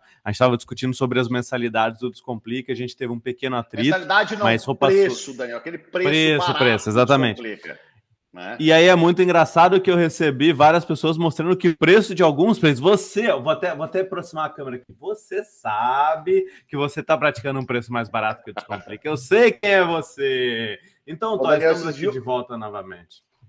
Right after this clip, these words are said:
Speaker 2: Esse dia eu vi uma propaganda, do, no, no,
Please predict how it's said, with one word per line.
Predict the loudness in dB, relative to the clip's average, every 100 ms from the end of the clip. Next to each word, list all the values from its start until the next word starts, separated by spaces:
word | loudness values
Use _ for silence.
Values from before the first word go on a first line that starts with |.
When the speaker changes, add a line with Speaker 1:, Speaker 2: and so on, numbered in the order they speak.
| -20 _ _ -10
Speaker 2:
Esse | -10 -6
dia | -6
eu | -2
vi |
uma | -2
propaganda, | -2 -2 0 -2 -4 -6 -6 -8
do, | -10 -14
no, | -12 -8 -8 -8 -10 -12
no, | -12 -14